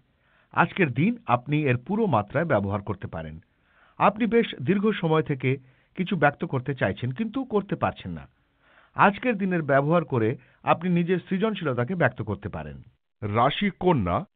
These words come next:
Speaker 2: রোম্যান্স।
Speaker 1: আজ খেয়াল রাখবেন যাতে আপনার সঙ্গীর সঙ্গে কোনো অপ্রয়োজনীয় সমস্যায় জড়িয়ে না পড়েন।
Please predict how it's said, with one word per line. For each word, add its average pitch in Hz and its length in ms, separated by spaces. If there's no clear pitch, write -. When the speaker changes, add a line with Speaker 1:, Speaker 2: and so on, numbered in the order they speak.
Speaker 2:
রোম্যান্স। 143 680
Speaker 1:
আজ - 220
খেয়াল 196 220
রাখবেন 220 360
যাতে 175 180
আপনার 220 400
সঙ্গীর 254 400
সঙ্গে 185 280
কোনো 156 240
অপ্রয়োজনীয় 175 680
সমস্যায় 143 520
জড়িয়ে 110 300
না 98 120
পড়েন। 80 300